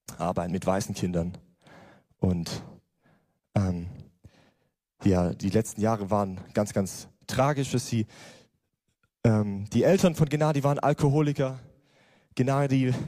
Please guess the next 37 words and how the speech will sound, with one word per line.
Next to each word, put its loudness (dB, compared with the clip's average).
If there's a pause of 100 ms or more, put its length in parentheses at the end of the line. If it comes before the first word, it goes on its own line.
(320)
war -4
bei -4
der -2
russischen 0
Armee, 0
damals -2
war 0
es -6
noch -6
U -2
d 0
S -2
S -6
R, 2 (200)
hat -10
seinen 0
Freund -2
im -6
Krieg -8 (180)
verloren. 0 (520)
Ähm, 0 (240)
und 0
er 2
wollte 0
eigentlich, -2 (800)
nachdem 0
er 2
studiert 0
hatte, 4
so -2
die -10
intellektuellen 2
Menschen -2 (440)
erreichen. -4
Die -4
Leute, -2
die -4